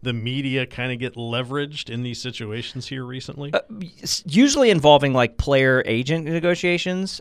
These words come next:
Speaker 2: I just don't think that that really works on G Ms. Maybe I'm
Speaker 1: Well,
Speaker 2: wrong.
Speaker 1: well, I mean, it, it doesn't necessarily, I don't think, I don't think the intention is like, "Yep, we're gonna say this, and these, this is gonna be the words I use,"
Speaker 2: Like, it
Speaker 1: because
Speaker 2: wouldn't work,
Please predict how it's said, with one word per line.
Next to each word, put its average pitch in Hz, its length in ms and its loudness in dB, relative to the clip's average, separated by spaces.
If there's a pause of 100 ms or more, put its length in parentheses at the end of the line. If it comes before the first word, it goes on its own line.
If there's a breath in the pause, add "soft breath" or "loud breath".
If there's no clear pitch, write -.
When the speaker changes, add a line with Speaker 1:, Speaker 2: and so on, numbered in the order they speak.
Speaker 2:
I 160 80 6
just 202 140 -2
don't 254 180 6
think 160 200 0
that 139 80 0
that 123 140 4
really 123 140 0
works 98 260 -4
on 95 100 -4
G 87 200 -6
Ms. - 400 -10 (140)
Maybe 180 180 2
I'm 160 100 2
Speaker 1:
Well, 95 80 -4
Speaker 2:
wrong. 95 220 -6 (400)
Speaker 1:
well, 370 140 -6
I 285 100 -2
mean, 254 180 -6
it, - 160 -8
it 175 240 -16
doesn't 175 320 -6
necessarily, 135 580 -8
I 135 40 -12
don't 131 120 -14
think, - 200 -10 (340 soft breath)
I 151 60 -12
don't 131 100 -8
think 143 180 -6
the 127 140 -12
intention 123 600 -8
is 110 180 -10
like, 110 200 -10
"Yep, 170 220 -2
we're 170 160 -4
gonna 127 380 -4
say 160 360 -8
this, 156 360 -8
and 120 120 -10
these, 135 200 -8
this 123 140 -14
is - 40 -18
gonna 117 180 -12
be 135 220 -10
the 110 120 -12
words 139 360 -8
I 131 140 -4
use," 127 400 -6
Speaker 2:
Like, 175 100 2
it 240 100 2
Speaker 1:
because 226 40 -4
Speaker 2:
wouldn't 254 240 2
work, 208 280 2